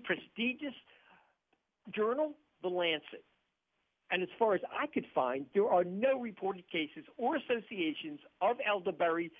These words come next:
and a cytokine storm from covid nineteen. In contrast, we know elderberry may be effective in preventing and shortening duration and severity of colds and flus.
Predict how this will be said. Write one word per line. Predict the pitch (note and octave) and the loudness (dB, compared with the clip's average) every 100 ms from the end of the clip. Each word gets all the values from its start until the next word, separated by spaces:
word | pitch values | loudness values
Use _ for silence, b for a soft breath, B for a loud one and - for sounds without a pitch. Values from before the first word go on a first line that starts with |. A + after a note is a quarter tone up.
| B - | B -4
and | F3 | -2
a | E3+ - F#3+ | -2 0 2
cytokine | F#3+ F#3+ G3 F3+ F3+ - - - | 4 2 0 0 0 -4 -8 2
storm | F3+ D3+ A#2 C#3+ - _ _ _ _ _ _ _ _ - | 4 4 0 -8 -14 _ _ _ _ _ _ _ _ -6
from | E3+ | -6
covid | - D#3+ D3+ C#3 | -2 -2 0 0
nineteen. | C3+ B2 - G2 _ _ _ _ _ _ _ _ | -4 -4 -8 -18 _ _ _ _ _ _ _ _
In | B3 A#3+ | -2 0
contrast, | C#4+ D#4 D4+ - E3+ E3+ - | 2 2 2 0 0 0 -4
we | G#3 D#4+ | -2 0
know | B3 F#3 F#3+ C#4+ E4 F#3 F3 C#4 b b _ - | 0 0 2 4 4 2 0 -4 b b _ 0
elderberry | A3 G#3+ F3+ G#3+ G#3+ G3+ | 0 2 0 2 2 0
may | G3+ G3 | -4 -4
be | G3+ G#3 | -10 -10
effective | - - G3 - G3+ | -10 -2 -2 0 -10
in | F#3 D#3+ | -10 -12
preventing | E3 B2+ A3 A#3 B3+ A3 | -10 -4 -2 -2 -6 -10
and | E3+ - | -10 -6
shortening | A#3 A#3 G3 E3 | -4 -4 -6 -4
duration | D#3 G#3+ A#3 A#3 A3 | 0 0 0 -6 -8
and | E3+ D#3+ | -8 -8
severity | D3 C3 F#3 A#3+ A3+ G#3+ G3 b b - | -10 -4 0 2 0 -4 -14 b b -2
of | F3+ F3+ - | -2 -2 0
colds | F3 F3 E3 - | 2 2 -2 -2
and | D#3+ E3 D#3 - | 0 0 -2 -2
flus. | D3+ D#3 | 2 2